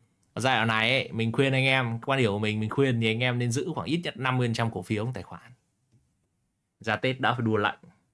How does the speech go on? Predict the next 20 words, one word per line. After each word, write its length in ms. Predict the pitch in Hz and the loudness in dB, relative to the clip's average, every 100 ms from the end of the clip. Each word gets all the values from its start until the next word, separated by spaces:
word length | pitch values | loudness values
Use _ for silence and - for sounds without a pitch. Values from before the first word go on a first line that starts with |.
| _ | _
Thực 100 | - | -12
sự 200 | - - 98 | -8 -6 -6
là 60 | |
như 100 | 101 | -8
thế. 260 | 98 98 104 | -6 -6 -6
Ra 80 | 113 | -6
Tết 160 | 113 131 | -2 -2
nó 80 | 123 | 0
có 80 | |
sóng 260 | 120 104 120 | -2 0 -2
lại 100 | 123 | -4
phải 60 | 98 | -6
đua 120 | 104 | -6
lạnh. 180 | 92 - _ _ _ _ _ _ _ _ _ _ _ _ _ _ _ _ - | -6 -8 _ _ _ _ _ _ _ _ _ _ _ _ _ _ _ _ -6
Nhá. 300 | 113 107 107 _ _ _ - | -2 0 -2 _ _ _ -4
Đấy, 220 | 98 120 131 | 0 0 2
tùy 160 | 107 | 2
anh 140 | 107 120 | 4 4
em 240 | 123 113 | 2 2
thôi. 260 | 117 117 | 0 -2